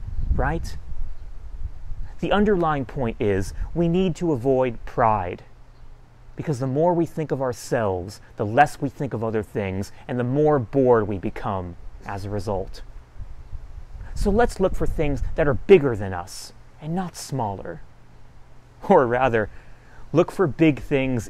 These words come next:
in the apparently small things. I'd like to end here with a quote from Chesterton, who states in conclusion to his story, "If anyone says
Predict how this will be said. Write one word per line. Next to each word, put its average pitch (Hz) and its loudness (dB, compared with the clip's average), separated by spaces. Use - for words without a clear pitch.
in 101 2
the 104 -2
apparently 113 -2
small 101 -4
things. 90 -8
I'd 131 -2
like 127 6
to 139 0
end 127 0
here 139 2
with 120 0
a 117 -6
quote 147 0
from 139 -8
Chesterton, 104 -4
who 139 -4
states - 0
in 156 -2
conclusion 139 0
to 117 2
his 117 -2
story, 120 0
"If - 4
anyone 214 4
says 117 0